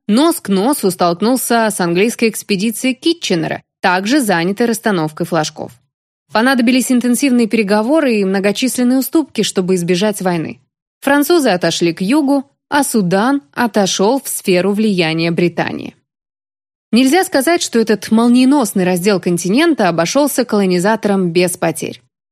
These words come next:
Англичанам пришлось пройти через несколько кровопролитных сражений для захвата конфедерации Ашанти в Гане и Зулусского государства в Южной Африке, а французы преодолевали отчаянное сопротивление эмиратов Фульбе и туарегов Мали.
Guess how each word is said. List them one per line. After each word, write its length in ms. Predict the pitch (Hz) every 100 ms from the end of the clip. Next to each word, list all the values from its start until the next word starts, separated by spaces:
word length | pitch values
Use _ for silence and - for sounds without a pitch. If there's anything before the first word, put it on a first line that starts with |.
| _ _ -
Англичанам 540 | 208 208 240 339 359
пришлось 380 | 339 254 311 339
пройти 340 | - 220 202 269
через 240 | 233 190
несколько 480 | 214 254 233 208 202
кровопролитных 680 | 196 185 180 185 233 233 180
сражений 560 | 196 190 185 262 277
для 180 | 220 175
захвата 520 | 160 156 185 233 214
конфедерации 840 | 180 180 175 175 190 214 - 190 190
Ашанти 600 | 214 196 - 185 220 -
в 100 | 170
Гане 480 | 170 190 175 202 202 _
и 220 | - 202 202
Зулусского 560 | 160 196 226 - 226
государства 720 | 202 196 202 180 196 196 214
в 20 | 202
Южной 380 | 180 208 226
Африке, 560 | 165 160 - 208 226 220 _ _ _
а 120 | -
французы 640 | 196 190 175 208 302 294 339
преодолевали 580 | 269 254 240 269 330 320
отчаянное 540 | 277 - 269 277 262
сопротивление 920 | 220 180 185 185 180 240 247 202 -
эмиратов 400 | 190 185 180 175
Фульбе 540 | - - 180 233 262 302
и 220 | 320 240
туарегов 600 | 220 220 180 165 175 175
Мали. 400 | 170 160 151 -